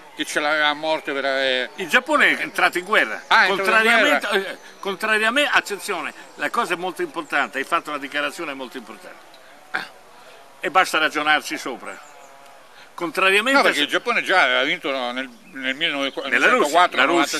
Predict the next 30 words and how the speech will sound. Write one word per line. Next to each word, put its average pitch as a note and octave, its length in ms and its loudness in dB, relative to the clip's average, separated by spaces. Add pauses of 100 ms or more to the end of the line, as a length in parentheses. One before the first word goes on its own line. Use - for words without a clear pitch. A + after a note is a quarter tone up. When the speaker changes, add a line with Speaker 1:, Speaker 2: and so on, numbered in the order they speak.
Speaker 1:
novantacinque. D#3 320 0
Sì, - 100 -6
Speaker 2:
certo. F#2+ 160 2
Speaker 1:
la E3+ 100 4
Russia C#3 420 -4
aveva C#3+ 200 2
vinto D#3+ 360 -2
Speaker 2:
Ah. B2+ 60 -6 (160)
Speaker 1:
nel C#3+ 100 -8
millenovecentoquattro, D#3 720 -4
Speaker 2:
Esattamente. E3 320 0
Speaker 1:
millenovecentocinque. B2+ 880 -6 (400)
Speaker 2:
Ma E3+ 100 -2
hai F3 80 2
fatto, F3+ 480 -2
ma C#3 160 -6
hai, C#3+ 360 -2
ma C3+ 120 -6
hai C3+ 60 -4
sollevato C#3 920 -4
qualcosa C3+ 420 -8
di C#3 120 -8
molto, E3 460 2
Speaker 1:
E - 60 4
se A#3+ 140 0
l'hanno G#3+ 220 4
legato D3+ 300 4
al C#3+ 60 4
dito F#3+ 120 4
Speaker 2:
molto E3 300 4